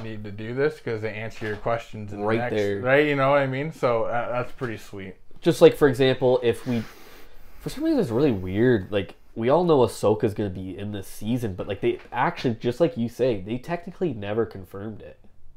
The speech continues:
Speaker 1: No. Just
Speaker 2: Weird.
Speaker 1: the act-, just the actor.
Speaker 2: They just, there's
Speaker 1: Right.
Speaker 2: just rumors, like, that Rosie O'Dawson is playing Ahsoka,
Speaker 1: Yeah.
Speaker 2: but they never even confirmed that Ahsoka's in episode. But again, here's, like, a th-, a-, an added thing to that.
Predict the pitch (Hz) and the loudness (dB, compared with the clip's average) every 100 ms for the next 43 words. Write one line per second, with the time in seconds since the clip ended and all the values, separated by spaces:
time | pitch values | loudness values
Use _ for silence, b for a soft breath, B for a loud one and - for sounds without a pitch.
0 | - - - 156 127 - - - - - | -16 -18 -12 -8 -8 -10 -20 -20 -20 -20
1 | - - - - 120 123 131 123 131 131 | -20 -20 -14 -10 0 6 6 6 4 -4
2 | - 113 110 117 - - 139 135 143 139 | -6 -4 -4 -4 -6 4 6 6 6 8
3 | 139 113 123 139 135 123 113 104 - 101 | 6 4 6 6 6 4 4 0 0 0
4 | 98 117 110 101 98 95 92 - 95 98 | 6 6 6 4 2 0 -4 -8 -14 -14
5 | - - 92 90 90 - 107 101 - - | -16 -16 -16 -16 -16 -6 -4 -4 -6 -12
6 | 98 107 117 113 113 107 98 101 107 101 | -8 -4 -2 0 0 -2 -6 -10 -10 -10
7 | 98 95 104 98 98 98 - 113 104 b | -10 -10 -10 -10 -12 -14 -10 -8 -8 b
8 | b b 101 123 139 95 92 - - - | b b -2 0 2 0 -6 -16 -18 -18
9 | - - - 110 104 98 98 - - 95 | -14 -10 -8 -4 -2 -2 -4 -8 -8 -8
10 | 107 - 107 104 98 139 143 113 101 95 | -8 -8 -6 -6 -4 -4 -2 -2 -2 -8